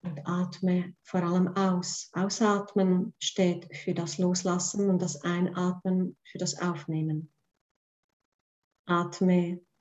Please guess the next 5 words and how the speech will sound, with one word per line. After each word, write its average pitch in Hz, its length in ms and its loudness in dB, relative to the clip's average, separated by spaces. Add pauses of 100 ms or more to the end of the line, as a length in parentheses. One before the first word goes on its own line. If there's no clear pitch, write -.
(640)
Liebe 180 400 4
ein 175 560 -4 (2500)
und 170 540 -2
die 170 60 -2
Sonnenkraft, 180 1120 0